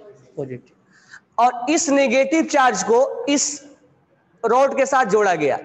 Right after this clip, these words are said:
इसको क्या बोल दिया गया? कैथोड। तो सबसे पहले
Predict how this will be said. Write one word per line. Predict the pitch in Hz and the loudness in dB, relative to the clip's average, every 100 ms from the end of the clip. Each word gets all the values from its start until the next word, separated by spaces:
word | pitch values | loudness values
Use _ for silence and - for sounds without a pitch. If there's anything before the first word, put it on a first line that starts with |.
| - - - _ _ _ _ _ _ - | -12 -20 -20 _ _ _ _ _ _ -10
इसको | 208 254 | -6 -4
क्या | 240 269 | 0 0
बोल | 285 285 | 0 0
दिया | 294 | 2
गया? | 277 285 311 | 2 0 -2
कैथोड। | 294 - - - _ _ _ _ - 135 - _ _ _ _ _ _ _ _ _ _ _ _ _ _ _ _ _ _ _ _ _ _ _ _ _ _ _ - | -6 -14 -16 -20 _ _ _ _ -12 -12 -12 _ _ _ _ _ _ _ _ _ _ _ _ _ _ _ _ _ _ _ _ _ _ _ _ _ _ _ -14
तो | |
सबसे | 170 220 220 - 277 | -4 -2 -2 -2 -4
पहले | 277 254 226 185 | 0 0 0 0